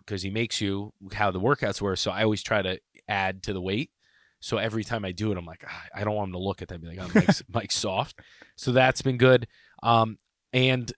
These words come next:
it's just having all my weights. I got extra pair of donuts, w-, and then a free pair came. Did I tell you that?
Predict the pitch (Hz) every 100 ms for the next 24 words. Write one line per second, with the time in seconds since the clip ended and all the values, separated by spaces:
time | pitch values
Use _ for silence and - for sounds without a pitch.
0 | - 104 - - 156 156 - - - 147
1 | 165 180 151 143 110 98 113 180 - -
2 | 107 107 113 107 113 - 101 - 98 90
3 | 107 135 165 - - - _ _ 104 -
4 | 101 98 95 - 131 135 - 156 156 -
5 | 175 135 95 113 104 98 120 175